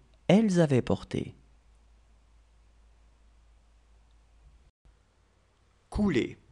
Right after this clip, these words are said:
J'avais coulé, tu avais coulé, il avait coulé, elle avait coulé,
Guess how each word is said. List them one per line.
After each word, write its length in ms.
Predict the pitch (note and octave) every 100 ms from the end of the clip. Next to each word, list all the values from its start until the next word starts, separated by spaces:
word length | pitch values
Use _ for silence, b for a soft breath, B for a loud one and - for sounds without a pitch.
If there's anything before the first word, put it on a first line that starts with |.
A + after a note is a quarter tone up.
| - _ _ _ _ _ _ _ _ _ _ _ _ _ _ _ _
J'avais 420 | A#2+ F#3+ G#3+ G#3+
coulé, 520 | G#3+ D#3+ C3+ C3 D3 - _ _ _ _ _ _ _ _ _ _
tu 220 | - G#2+ G#2
avais 240 | A#2 C#3
coulé, 480 | C#3 C#3+ C3+ F#3 G#3+ _ _ _ _ _ _ _ _ _ _ _ _ _ C3
il 200 | A2 A2
avait 200 | D#3 F#3+
coulé, 600 | F#3 E3 D3+ D#3 F3+ F#3 _ _ _ _ _
elle 180 | - A#3
avait 260 | A3+ F#3+ F#3+
coulé, 560 | - F3+ D#3 D#3 D#3+